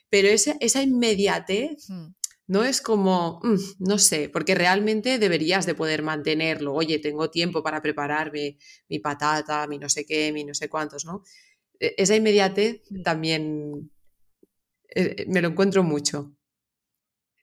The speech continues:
Speaker 1: Entonces, Marga, ¿nos podrías dar, eh, algunas pautas para introducir la práctica del ayuno? Porque, claro, hemos ido hablando, ¿no? de,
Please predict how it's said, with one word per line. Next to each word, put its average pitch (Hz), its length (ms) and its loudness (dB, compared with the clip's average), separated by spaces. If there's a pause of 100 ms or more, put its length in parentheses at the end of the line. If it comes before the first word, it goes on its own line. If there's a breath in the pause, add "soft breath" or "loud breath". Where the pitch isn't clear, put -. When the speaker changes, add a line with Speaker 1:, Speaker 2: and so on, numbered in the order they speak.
(100)
Speaker 1:
Entonces, 214 400 2
Marga, 226 300 2
¿nos 208 160 -2
podrías 185 380 2
dar, 214 360 0
eh, 175 300 0
algunas 175 440 -2
pautas 175 500 -2
para 160 240 -2
introducir 160 680 -2
la 165 140 0
práctica 160 400 -2
del 160 140 0
ayuno? 180 560 -2
Porque, 160 360 -2
claro, 160 200 0
hemos 151 200 -2
ido 165 100 2
hablando, 180 420 2
¿no? 175 180 0
de, 151 360 0